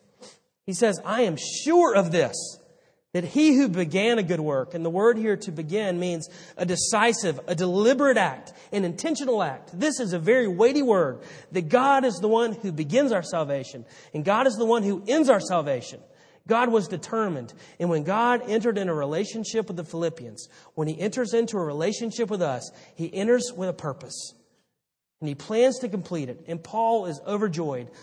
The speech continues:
because God's grace has begun a work in these people. That's why he's excited. That's why he prays with joy. But one of my favorite parts is verse seven, when he says,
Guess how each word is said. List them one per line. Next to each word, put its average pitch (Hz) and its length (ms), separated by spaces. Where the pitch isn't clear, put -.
because 165 280
God's 135 320
grace 190 600
has 165 220
begun 143 300
a 131 60
work 139 480
in 143 120
these 131 160
people. - 400
That's 254 380
why 208 180
he's 160 140
excited. 120 480
That's 262 340
why 220 180
he 180 40
prays 147 480
with 139 160
joy. 120 340
But 208 160
one 226 160
of 240 80
my 208 160
favorite 220 360
parts 226 320
is 180 100
verse 196 260
seven, 220 300
when 233 160
he 240 120
says, 214 320